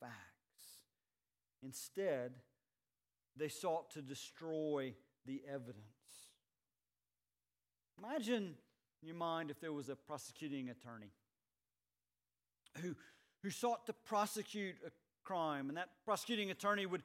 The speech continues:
would weigh out the evidence, but somewhere along the way, this fictional prosecuting attorney decided that they were right,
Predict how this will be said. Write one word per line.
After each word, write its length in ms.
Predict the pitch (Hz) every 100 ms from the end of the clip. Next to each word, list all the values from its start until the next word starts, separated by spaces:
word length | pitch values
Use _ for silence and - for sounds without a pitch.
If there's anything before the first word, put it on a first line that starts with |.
| - -
would 300 | 208 202 180
weigh 320 | 208 233 233
out 320 | 214 226 226
the 160 | 202 196
evidence, 600 | 175 196 202 208 190 -
but 100 | 202
somewhere 560 | - 240 254 285 277 247
along 560 | 233 214 220 214 208 190
the 100 | 190
way, 400 | 196 196 196 180
this 480 | 180 - - - - _ _ _ _ _ _
fictional 480 | 202 196 - 170 147
prosecuting 760 | - 165 143 151 - 151 139 131 123
attorney 440 | - 156 147 131
decided 540 | 120 117 143 131 123
that 180 | 120 117
they 180 | 135 143
were 200 | 135 123
right, 400 | 127 135 113